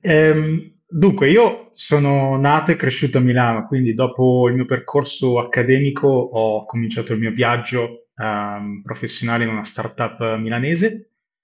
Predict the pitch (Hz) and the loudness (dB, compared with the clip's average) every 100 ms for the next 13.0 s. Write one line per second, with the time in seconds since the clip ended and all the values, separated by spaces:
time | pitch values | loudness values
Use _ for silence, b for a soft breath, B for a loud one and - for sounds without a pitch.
0 | _ _ _ - 113 - 120 - 120 113 | _ _ _ -8 -6 -4 -6 -6 -6 -6
1 | 117 117 117 113 110 110 113 107 107 110 | -4 -2 -2 -2 -4 -4 -6 -6 -8 -8
2 | 107 104 107 113 110 120 120 117 _ - | -8 -8 -4 -4 -4 -8 -10 -10 _ -14
3 | 104 104 104 104 101 113 123 131 127 - | -10 -8 -8 -10 -6 -4 -2 -2 -4 -2
4 | 139 135 135 127 123 123 - 123 - 113 | 0 2 2 0 -2 -6 -4 -4 -2 -2
5 | 123 120 113 120 - 117 113 110 110 104 | -2 -4 -6 -6 -4 -4 -4 -2 -2 -4
6 | - - 120 - 135 143 135 131 147 - | -10 -6 -4 0 2 2 2 0 0 -2
7 | 139 127 135 131 139 147 - - _ _ | -2 2 2 2 0 -2 -8 -16 _ _
8 | _ _ _ _ - b b b b 120 | _ _ _ _ -20 b b b b 0
9 | 127 127 - 135 127 123 117 117 113 110 | 2 2 0 -2 -2 -4 -4 -2 -2 -2
10 | 110 117 - 120 - 131 131 123 - - | -4 -8 -8 -6 -2 -2 -2 -4 -6 -2
11 | 127 117 117 117 - 135 120 117 113 107 | 0 0 -2 -4 -4 0 0 0 -2 -4
12 | - 110 107 - 110 117 113 110 110 120 | -6 -2 -2 0 0 0 0 -2 -4 -8